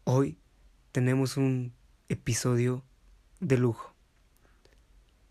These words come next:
Y no solo este, sino también el siguiente,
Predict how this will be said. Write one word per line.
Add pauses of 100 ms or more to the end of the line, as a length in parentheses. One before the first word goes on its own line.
(720)
Y
no
solo
este, (480)
sino
también (1300)
el
siguiente,